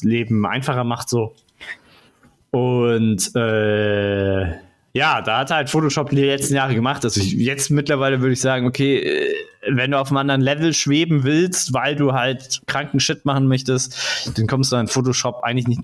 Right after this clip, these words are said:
dran vorbei, weil die so viel anders machen und mehr machen als sie,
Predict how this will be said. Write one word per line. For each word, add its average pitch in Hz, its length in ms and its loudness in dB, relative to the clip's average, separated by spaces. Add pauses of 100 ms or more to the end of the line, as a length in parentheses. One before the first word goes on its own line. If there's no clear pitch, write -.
dran 113 220 -2
vorbei, 113 360 -2
weil 113 140 2
die 107 140 2
so 110 160 2
viel 127 500 0
anders 180 560 0
machen 143 340 2
und 113 160 2
mehr 127 220 2
machen 123 260 0
als 110 200 0
sie, 104 340 2